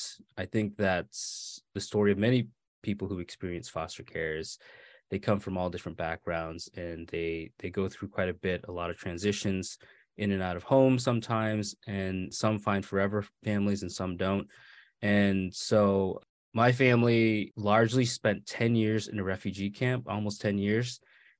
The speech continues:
in a Thai refugee camp, uh, in the eighties. Even though the Khmer Rouge in Cambodia, the genocide, happened between nineteen seventy-five and nineteen seventy-nine,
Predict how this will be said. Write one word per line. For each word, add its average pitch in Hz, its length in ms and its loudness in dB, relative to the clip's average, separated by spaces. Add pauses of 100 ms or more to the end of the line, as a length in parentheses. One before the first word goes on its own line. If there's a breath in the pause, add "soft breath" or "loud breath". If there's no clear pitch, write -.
in 98 60 -4
a 90 60 -6
Thai 104 280 0
refugee 98 500 -2
camp, 110 380 -4 (200)
uh, 95 100 -8
in 95 160 -6
the 92 140 -4
eighties. 110 540 -4 (720 soft breath)
Even 123 220 4
though 110 180 6
the 98 180 2 (120)
Khmer 104 340 2
Rouge 113 400 6
in 98 100 -8
Cambodia, 101 480 4
the 87 120 -4
genocide, 95 580 -2
happened 92 400 -2
between 90 340 -8
nineteen 90 320 -6
seventy-five 85 600 -4
and 90 80 -12
nineteen 85 280 -10
seventy-nine, 92 800 0